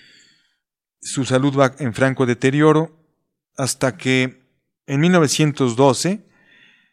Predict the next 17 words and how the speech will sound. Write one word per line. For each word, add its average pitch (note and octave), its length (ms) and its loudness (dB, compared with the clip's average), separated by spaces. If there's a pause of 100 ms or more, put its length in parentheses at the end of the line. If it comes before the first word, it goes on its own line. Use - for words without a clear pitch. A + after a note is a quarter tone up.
(320)
cinco F3 420 0
días D3+ 240 2
después C3+ 680 -2
del A2+ 180 -4
hundimiento A2+ 480 -4
del B2 140 -4
Titanic, B2 720 -4 (1080)
pues A#2 140 -16
Bram C#3+ 240 0
Stoker C3+ 420 -2
se G#2+ 140 -8
sumerge A#2 560 0 (320)
en A#2 180 -4
otra A#2 320 -4
forma A2+ 400 -4
del G2 160 -6
sueño. F2 380 -8